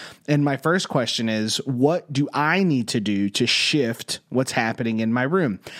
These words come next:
I find facts very sobering. I get that concept from Eckhart Tolle, which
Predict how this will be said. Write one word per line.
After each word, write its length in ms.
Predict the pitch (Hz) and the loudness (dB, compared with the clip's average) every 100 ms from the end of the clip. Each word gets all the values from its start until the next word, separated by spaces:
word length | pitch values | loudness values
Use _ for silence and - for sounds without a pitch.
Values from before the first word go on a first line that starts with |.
| - - | -4 0
I 180 | 180 | 2
find 460 | 233 - 214 190 185 | 2 0 2 2 0
facts 420 | - 151 143 - | 0 0 0 -2
very 220 | 135 139 | 0 2
sobering. 760 | 127 - 127 113 98 90 87 95 | 0 0 0 -2 -4 -4 -4 -2
I 140 | 131 | 0
get 240 | 156 190 190 | 2 2 2
that 400 | 147 135 - - | -2 -2 -8 -6
concept 540 | - 131 135 147 127 | 0 0 2 0 -2
from 480 | - 131 120 120 120 | -2 0 2 0 0
Eckhart 380 | 120 - 117 - | 0 0 -2 -2
Tolle, 420 | - 196 196 190 | 0 0 2 0
which 340 | 165 123 - | 0 0 0